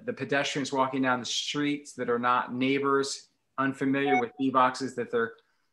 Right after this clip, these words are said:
there could either be, uh, people throwing stuff at the bee boxes, uh, trash, uh,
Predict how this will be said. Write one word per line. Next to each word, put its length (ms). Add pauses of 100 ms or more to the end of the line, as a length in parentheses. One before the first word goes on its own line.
(120)
there 100
could 260
either 300
be, 500 (680)
uh, 320
people 320
throwing 400
stuff 340
at 100
the 80
bee 160
boxes, 1000
uh, 480
trash, 800 (280)
uh, 280